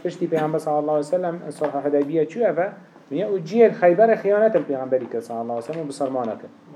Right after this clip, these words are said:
برند بسرمان و نیا پیامبر صلی الله علیه و سلم چیه؟ چوا و اینکه غزوه خیبر چه بود؟ و رب العالمین بسرمان سر اخستن و دشمنت و چه کرن؟ اشکان ده براحتی. سرکفنه که گله کم وازن بسرمان بدست خوب اینا.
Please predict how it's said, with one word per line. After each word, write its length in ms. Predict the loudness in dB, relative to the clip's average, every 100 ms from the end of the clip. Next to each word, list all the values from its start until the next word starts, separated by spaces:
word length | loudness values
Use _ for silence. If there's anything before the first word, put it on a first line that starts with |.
| -20 _ _ _ _ 0
برند 240 | 2 4 4
بسرمان 600 | 0 0 -2 0 0 -2
و 60 |
نیا 160 | -2 -2
پیامبر 320 | -2 -4 -4
صلی 160 | -2 0
الله 120 | 0
علیه 80 | 0
و 40 |
سلم 200 | -2 -4
چیه؟ 360 | -4 4 4 4 -6 -20 -20 _ _
چوا 600 | -4 2 6 8 6 2 -4 -18 _ -4
و 40 |
اینکه 240 | -2 2 2
غزوه 320 | 2 2 -2
خیبر 360 | 0 0 2 0
چه 220 | 0 -2
بود؟ 280 | -2 -4 -6 -14 _ _ -2
و 40 |
رب 160 | 0 2
العالمین 380 | 0 -2 -4
بسرمان 400 | -6 -4 -4 -4
سر 260 | -4 -2 0
اخستن 400 | 0 -4 -4 -4
و 140 | -4 -4
دشمنت 400 | -4 -2 -2 2
و 100 | 0
چه 240 | 2 0
کرن؟ 240 | 0 -4 -6 -12 -20 -18 -14
اشکان 380 | -8 -2 0 0
ده 60 |
براحتی. 520 | -2 -4 -2 -4 -4 -14 -20 _ _ _
سرکفنه 500 | -4 -2 -2 -2 0
که 100 | 4
گله 200 | 6 4
کم 180 | 2 -2
وازن 240 | -4 -4
بسرمان 360 | -8 -6 -6 -2
بدست 200 | -4 -4
خوب 120 | -6
اینا. 240 | -6 -6